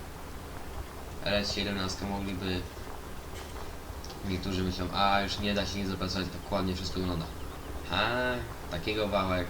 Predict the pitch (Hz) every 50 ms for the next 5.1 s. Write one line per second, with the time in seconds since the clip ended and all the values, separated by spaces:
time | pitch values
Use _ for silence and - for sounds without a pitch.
0 | - - - 90 92 - 92 90 82 - 82 82 80 78 - - - - - -
1 | - - - - - - - - 98 104 104 104 104 - 104 101 98 - 101 92
2 | 95 95 98 101 104 104 101 98 95 92 87 90 87 87 85 82 - - - -
3 | - - - - - - - - 85 98 101 101 104 104 104 104 98 - - 110
4 | 104 95 - - 95 92 104 104 101 101 101 95 92 95 95 92 90 85 90 87
5 | 90 90